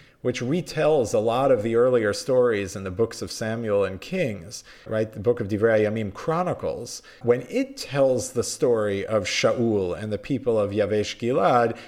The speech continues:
it removes all reference to the burning. It just says they took his body. It's hard to know. Does that reflect a kind of later retelling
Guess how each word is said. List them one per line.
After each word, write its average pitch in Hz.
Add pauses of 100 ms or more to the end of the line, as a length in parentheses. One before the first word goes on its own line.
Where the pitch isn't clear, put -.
(140)
it 151
removes 147
all 127
reference 120
to 120
the 110
burning. 98 (160)
It 92
just -
says 101
they 101
took -
his 95
body. 95
It's -
hard 101
to 113
know. 110
Does 95
that 117
reflect 117
a 113
kind 113
of 101
later 120
retelling 113